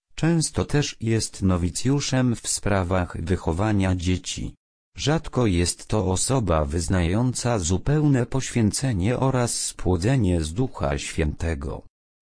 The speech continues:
Nauczyciel taki zajmuje miejsce rodziców w spełnianiu najważniejszego z ich wszystkich rodzicielskich obowiązków.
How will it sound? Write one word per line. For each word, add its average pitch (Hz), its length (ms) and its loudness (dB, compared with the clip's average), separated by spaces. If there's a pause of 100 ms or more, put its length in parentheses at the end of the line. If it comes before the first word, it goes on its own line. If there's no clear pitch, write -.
Nauczyciel 92 840 0
taki 90 420 -2
zajmuje 95 600 2
miejsce 95 640 2
rodziców 87 640 -4 (160)
w - 60 -8
spełnianiu 107 840 2
najważniejszego 87 1120 2
z - 180 -6
ich - 260 -6
wszystkich - 640 -4
rodzicielskich 80 1000 -2
obowiązków. 67 1160 -4